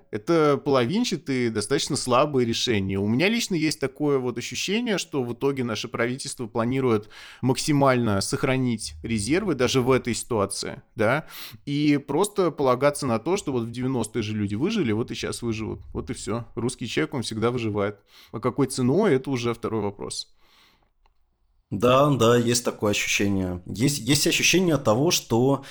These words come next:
Speaker 2: э, в принципе, никакого продуманного плана, э,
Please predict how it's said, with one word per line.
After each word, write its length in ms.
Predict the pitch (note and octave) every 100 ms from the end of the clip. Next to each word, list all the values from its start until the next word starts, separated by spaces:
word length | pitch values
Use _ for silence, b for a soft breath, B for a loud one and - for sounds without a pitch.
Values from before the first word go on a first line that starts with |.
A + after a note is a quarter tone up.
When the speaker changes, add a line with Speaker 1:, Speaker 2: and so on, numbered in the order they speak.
| B -
Speaker 2:
э, 40 |
в 260 | G#2+ G2+ -
принципе, 440 | C#3+ E3+ C#3 -
никакого 680 | G#2 G2 G#2 A#2+ G#2 G#2+ G2+
продуманного 1120 | - A2 A#2+ A2+ G2+ F#2+ F2+ F#2 F#2 F2+ F2+
плана, 640 | E2+ A2+ B2+ E3 D3+ F2 E2+ -
э, 400 | - F2 E2+ E2+